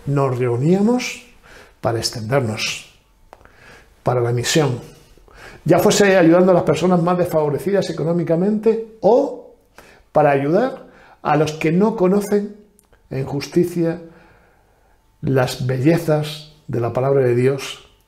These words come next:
y las oportunidades de futuro.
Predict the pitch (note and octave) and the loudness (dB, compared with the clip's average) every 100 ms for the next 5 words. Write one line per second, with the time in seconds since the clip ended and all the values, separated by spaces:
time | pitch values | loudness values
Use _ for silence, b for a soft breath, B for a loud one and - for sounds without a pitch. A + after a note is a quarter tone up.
0 | _ D3 C3+ B2 D3+ C3+ C#3 A#2+ - C3 | _ 0 0 0 0 0 0 -4 -4 -4
1 | B2 A#2+ D3+ C3+ C3 C3 - - b b | -2 2 2 2 0 -6 -12 -18 b b
2 | b b _ _ _ _ _ - C#3+ C3+ | b b _ _ _ _ _ -2 2 2
3 | - B2+ G#2+ A#2+ G#2 | 0 -6 -6 -6 -8